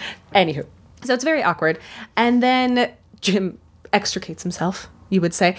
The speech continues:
And Corky joins them in the little c-, in the table.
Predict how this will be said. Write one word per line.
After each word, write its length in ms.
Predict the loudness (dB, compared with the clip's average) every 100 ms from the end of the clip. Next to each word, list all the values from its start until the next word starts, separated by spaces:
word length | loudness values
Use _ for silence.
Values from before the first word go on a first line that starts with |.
| -2
And 160 | 0 2
Corky 280 | 2 2 4
joins 280 | 2 2 2
them 320 | 2 2 -4 -20 -20 -4 2
in 100 | 4
the 160 | 6
little 220 | 4 2 0
c-, 80 | 0
in 140 | 2
the 220 | 2 0 -4 -8
table. 420 | -2 0 -2 -6